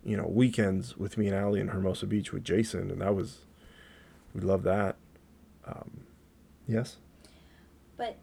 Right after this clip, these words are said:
Speaker 2: don't you think it hit you harder that you don't wanna be like your dad because he ended up having, like, another family?
Speaker 1: No. No. Has nothing to do with
Speaker 2: 'Cause,
Speaker 1: my
Speaker 2: right, he
Speaker 1: decision.
Speaker 2: does, though, huh?
Speaker 1: Yes. My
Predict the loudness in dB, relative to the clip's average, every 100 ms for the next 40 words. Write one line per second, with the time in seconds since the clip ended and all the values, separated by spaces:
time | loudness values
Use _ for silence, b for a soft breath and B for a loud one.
0 | -16 -8 -8 -8 -8 -10 -10 -10 -10 -12
1 | -14 -10 -12 -12 -10 -8 -6 -6 -6 -6
2 | -10 -12 -14 -12 -12 -12 -12 -12 -12 -12
3 | -14 -16 -14 -14 -14 -18 -20 -20 -16 -10
4 | -8 -10 -12 -16 -20 -20 -16 -12 -8 -8
5 | -10 -12 -12 -12 -12 -16 -14 -14 -16 -16
6 | -18 -18 -20 -20 -18 -14 -14 -12 -14 -16
7 | -18 -12 -6 2 4 2 -2 -20 -20 -20
8 | -6 -2 -2 -6 -20 -20 -20 -20 -20 -20
9 | -20 -20 -20 -20 0 0 2 4 4 6
10 | 6 6 4 2 0 0 -2 -2 -4 -6
11 | -12 -14 -16 -16 -16 -8 6 6 6 0
12 | -6 4 6 8 6 4 0